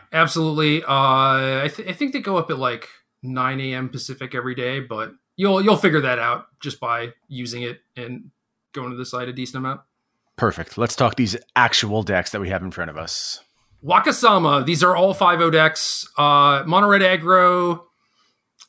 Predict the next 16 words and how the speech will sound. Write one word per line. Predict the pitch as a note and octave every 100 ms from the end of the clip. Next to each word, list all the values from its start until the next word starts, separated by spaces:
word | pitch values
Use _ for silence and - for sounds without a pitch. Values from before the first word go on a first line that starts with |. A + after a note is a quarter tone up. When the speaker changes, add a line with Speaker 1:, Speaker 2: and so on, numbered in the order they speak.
| _ _ _
Speaker 1:
I | E3+ F3+
like | D#3+ D3+ E3 A#3 B3 - _
this | D#3 G3+ G3
deck. | E3 B2+ D#3+ D#3 D#3+ - - _ _ _ _ _ _ _ _
It | F#3
has | E3+ E3 E3 D3 -
changed | - - F3+ F3+ F#3 -
a | F#3
lot. | E3+ D3 C#3+ C3+ C#3+ C#3+ _ _ _
Uh, | - C3
I | C3+ C3+
think | C#3 D#3 C3+
the, | D3+ C#3+ C#3 C#3 C#3 C3+ C#3
the | C#3
Glorybringer | C3+ D3 D#3 C#3 D#3 D3+ D3
version | D3 C#3+ D3 D3 D3 C#3+ C#3+